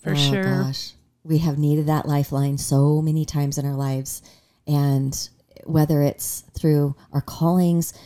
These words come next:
Speaker 2: or, you know, in the church, or our calling is even as parents, I know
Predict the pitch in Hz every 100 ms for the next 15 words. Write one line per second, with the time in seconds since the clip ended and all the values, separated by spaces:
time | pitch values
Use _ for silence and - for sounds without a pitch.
0 | - _ - 170 160 165 151 - - 156
1 | 143 151 143 143 - 185 - 180 180 -
2 | - 175 180 170 156 - - _ - 175
3 | 165 151 - 160 156 139 - - 170 165
4 | 165